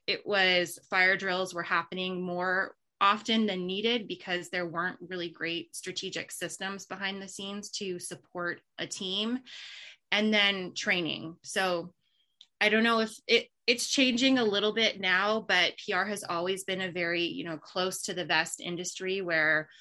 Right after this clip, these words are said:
my secrets are my secrets. And if I share them, then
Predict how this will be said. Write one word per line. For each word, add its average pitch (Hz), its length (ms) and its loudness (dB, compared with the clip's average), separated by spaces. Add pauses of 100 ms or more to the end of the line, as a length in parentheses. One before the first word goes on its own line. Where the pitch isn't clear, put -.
(160)
my 196 180 4
secrets 208 520 0
are 190 120 2
my 175 160 0
secrets. 214 580 -2
And 180 120 -4
if 165 140 -6
I 165 120 0
share 170 360 -2
them, 180 460 -2 (320)
then 165 560 0